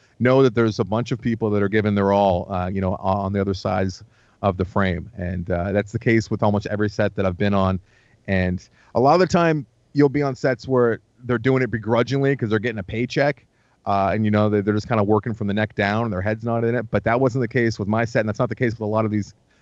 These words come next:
independent movies because they're not getting paid much to begin with. They believe in the project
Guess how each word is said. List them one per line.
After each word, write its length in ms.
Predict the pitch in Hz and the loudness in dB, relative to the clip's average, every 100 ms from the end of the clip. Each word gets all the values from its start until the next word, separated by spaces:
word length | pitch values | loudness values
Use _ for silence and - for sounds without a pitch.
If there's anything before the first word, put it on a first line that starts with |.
| _ | _
independent 420 | 113 104 117 110 104 | -2 0 2 2 0
movies 300 | 95 92 90 | -2 -4 -6
because 480 | 104 104 98 95 | -6 -2 -4 -4
they're 180 | 107 107 | 0 2
not 160 | 110 113 | 2 0
getting 160 | 110 | -2
paid 200 | 110 110 | 0 0
much 180 | 104 101 | 0 -4
to 40 | - | -6
begin 260 | 98 107 | -4 0
with. 120 | 104 101 | 0 0
They 100 | 104 | -2
believe 300 | 95 104 104 | 0 0 0
in 60 | |
the 60 | 101 | 0
project 480 | 98 98 98 95 | 2 2 2 -2